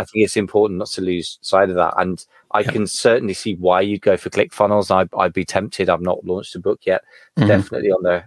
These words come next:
Speaker 1: the, the agenda. So this all sounds like quite a lot of work. I mean, how long did it take to actually set the campaign up?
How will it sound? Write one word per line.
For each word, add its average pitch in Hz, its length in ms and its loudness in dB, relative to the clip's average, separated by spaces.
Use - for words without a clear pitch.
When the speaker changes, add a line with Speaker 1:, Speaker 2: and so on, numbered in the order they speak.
Speaker 1:
the, 90 280 -2
the 92 100 -4
agenda. 98 480 0
So 139 380 2
this 160 320 0
all 240 120 -2
sounds 208 260 0
like 135 180 2
quite 127 240 0
a 120 40 0
lot 120 120 2
of 101 120 -14
work. 113 340 2
I 101 40 -10
mean, 104 120 -4
how 135 140 0
long 190 140 0
did 139 120 0
it - 120 -4
take 120 220 -6
to - 140 -2
actually 98 240 -8
set - 260 -2
the 98 60 -6
campaign 90 520 -2
up? - 280 -2